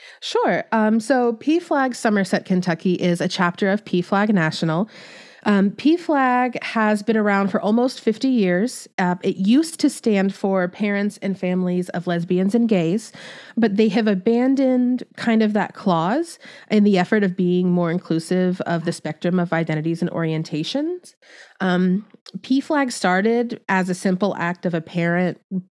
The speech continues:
publicly standing up for their queer child. That was really the manifestation. Um, other parents reached out to that parent and said, "Hey, we should have a support group for parents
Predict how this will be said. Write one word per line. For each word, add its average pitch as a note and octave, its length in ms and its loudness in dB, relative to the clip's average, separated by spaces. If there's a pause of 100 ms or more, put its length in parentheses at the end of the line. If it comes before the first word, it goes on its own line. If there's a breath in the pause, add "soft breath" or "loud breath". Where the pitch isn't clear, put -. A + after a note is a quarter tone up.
(240)
publicly F#3+ 920 -2 (220 loud breath)
standing F3+ 420 2
up E3 200 -4
for F3+ 160 0
their E3+ 200 0
queer E3+ 300 0
child. E3 540 -2 (360 soft breath)
That - 120 -2
was F3+ 160 -2
really F3 240 0
the F#3 100 0
manifestation. E3+ 1000 -4 (160)
Um, E3+ 400 -4
other F#3 200 0
parents F3+ 460 -4
reached E3 220 -2
out - 160 -4
to F#3+ 80 0
that E3 180 -2
parent F3 340 -2
and F3+ 120 -6
said, E3+ 180 -2
"Hey, F#3 380 -2 (540 loud breath)
we G#3 140 4
should C4+ 160 2
have G#3 160 2
a G#3 60 2
support G3+ 440 0
group F3+ 220 -2
for E3+ 140 -2
parents E3+ 680 -4